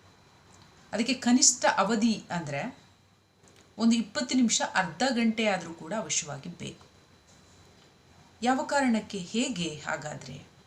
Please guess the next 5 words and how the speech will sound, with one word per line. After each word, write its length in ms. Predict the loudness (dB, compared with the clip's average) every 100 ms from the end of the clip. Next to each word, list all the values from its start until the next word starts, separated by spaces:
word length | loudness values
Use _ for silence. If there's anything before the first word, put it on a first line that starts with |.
| _ -20 -20 _ _ _ _ _ _ -20 -20 -20 -20 -4
ಚಿಕ್ಕ 160 | -2 0
ಚಿಕ್ಕ 180 | -2 4
ಮಂತ್ರಗಳನ್ನ, 720 | 4 6 4 0 0 2 2 0 -2 -8 -18 _ _ _
ಅದೇ 240 | -4 0 4
ಮಂತ್ರಗಳನ್ನ 600 | 4 4 0 -4 -4 -4